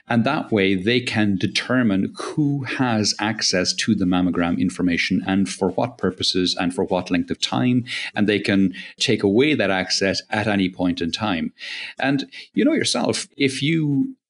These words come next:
are in a closed system that you are not ab-, not able to get out of, you'll be very slow to enter into it in the first place. But if you can have a clear exit at any point in time, then you're far more comfortable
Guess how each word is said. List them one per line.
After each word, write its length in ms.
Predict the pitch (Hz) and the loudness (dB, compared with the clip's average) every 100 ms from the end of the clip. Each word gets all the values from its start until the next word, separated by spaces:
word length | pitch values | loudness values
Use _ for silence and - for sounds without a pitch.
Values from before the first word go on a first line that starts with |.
| _ | _
are 500 | 113 120 107 104 - | -2 0 2 0 -2
in 380 | 127 117 110 110 | 0 4 4 4
a 300 | 104 95 98 - | 2 2 0 -2
closed 420 | - 151 139 113 | -2 2 2 0
system 400 | - 131 - 92 | 0 -2 0 0
that 220 | 92 92 104 | 0 0 0
you 260 | 95 101 | 2 2
are 100 | 98 | 2
not 140 | 98 98 | 0 0
ab-, 140 | 87 90 - - | -2 -4 -8 -2
not 180 | 98 | 0
able 180 | 95 90 | 2 0
to 80 | - | 0
get 120 | 95 | 0
out 160 | 139 98 | 2 0
of, 140 | - | 0
you'll 100 | 92 | 2
be 120 | 95 | 2
very 240 | 92 110 110 | 2 2 4
slow 500 | - 104 104 98 87 | 2 2 4 4 2
to 160 | 107 | 0
enter 260 | 101 90 92 | 0 2 2
into 240 | 92 87 | 2 0
it 60 | 82 | 0
in 80 | 80 | 0
the 60 | |
first 260 | - - - | 0 -2 -2
place. 220 | 73 69 | -2 -2
But 180 | - 113 | -2 -2
if 120 | 101 | 2
you 280 | 127 120 117 - - - - | 4 4 2 -6 -14 -14 -6
can 240 | 117 110 | 0 2
have 220 | 101 107 101 | 2 0 -2
a 40 | |
clear 500 | - - 202 254 - | -4 -2 2 2 2
exit 340 | 104 101 98 87 | 0 0 0 0
at 120 | 104 | 0
any 160 | 113 - | 0 0
point 300 | 107 95 90 | 0 0 0
in 120 | 90 | -2
time, 320 | - 208 104 | -2 0 2
then 100 | 95 | 2
you're 80 | 87 | 0
far 300 | - 110 101 | -2 0 2
more 180 | 92 87 | 0 0
comfortable 600 | 120 110 - 80 82 | -2 -2 -2 0 -2